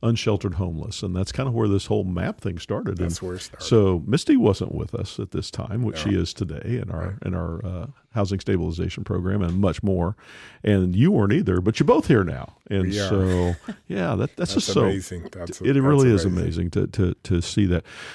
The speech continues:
Speaker 1: Well, James, what, what inspired you to want to help the homeless,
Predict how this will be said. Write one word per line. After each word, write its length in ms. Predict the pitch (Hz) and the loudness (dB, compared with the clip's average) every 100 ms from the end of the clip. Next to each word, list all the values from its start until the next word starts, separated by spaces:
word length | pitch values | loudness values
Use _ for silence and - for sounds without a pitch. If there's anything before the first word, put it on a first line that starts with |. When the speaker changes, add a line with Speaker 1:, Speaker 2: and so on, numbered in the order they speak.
| - | -2
Speaker 1:
Well, 80 | 123 | 2
James, 260 | 202 214 170 | 2 2 4
what, 300 | 180 208 165 | 4 4 0
what 260 | 160 247 | 0 0
inspired 720 | - 123 - - 104 107 107 | -2 -6 -6 2 4 6 4
you 460 | 87 87 85 85 85 | 2 0 2 0 -2
to 800 | 80 - 92 85 82 78 - 62 - - | -4 -4 -2 0 -2 -4 -4 -6 -6 -6
want 500 | 98 92 98 120 - | -6 -2 0 -2 -2
to 540 | - 107 98 90 92 - | 0 2 2 0 -4 -8
help 340 | - 98 90 - - _ | 0 2 2 -2 -12 _
the 200 | 104 90 | -10 -6
homeless, 640 | 87 82 78 78 - - | -4 -4 -6 -10 -16 -20